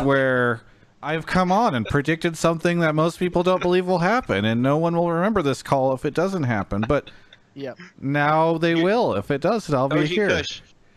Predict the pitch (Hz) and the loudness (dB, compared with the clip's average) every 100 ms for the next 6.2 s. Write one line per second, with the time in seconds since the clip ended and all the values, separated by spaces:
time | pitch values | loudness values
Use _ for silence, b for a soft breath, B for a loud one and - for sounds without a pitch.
0 | - 113 110 160 175 _ _ 139 131 151 | -8 -2 2 2 0 _ _ -8 0 0
1 | 165 202 202 190 - - 160 151 147 135 | 2 0 0 -2 -6 -6 0 0 2 0
2 | 127 120 117 117 - 113 113 117 127 117 | 0 0 -4 -4 -2 -2 0 -4 -4 -6
3 | 120 117 - 117 107 104 - - 101 - | -10 -12 -8 -6 -6 -8 -12 -12 -10 -10
4 | 90 90 _ _ _ _ _ _ _ _ | -8 -10 _ _ _ _ _ _ _ _
5 | _ _ _ _ _ _ - 113 113 101 | _ _ _ _ _ _ -20 -16 -14 -14
6 | 92 | -16